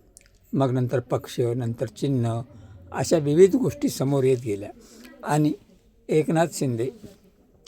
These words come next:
मुख्यमंत्री पदावर राहिले. यापूर्वी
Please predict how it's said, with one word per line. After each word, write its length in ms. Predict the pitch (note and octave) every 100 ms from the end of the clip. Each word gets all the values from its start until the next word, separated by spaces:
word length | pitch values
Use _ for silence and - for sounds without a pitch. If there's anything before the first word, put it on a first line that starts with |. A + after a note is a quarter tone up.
| - _ _ _
मुख्यमंत्री 560 | D3+ B2 E3 D3 C3+ C3+
पदावर 380 | B2+ A#2+ B2 A2+
राहिले. 340 | A2+ - - _ _ - - - - - - D3
यापूर्वी 580 | E3 - E3+ F3+ G3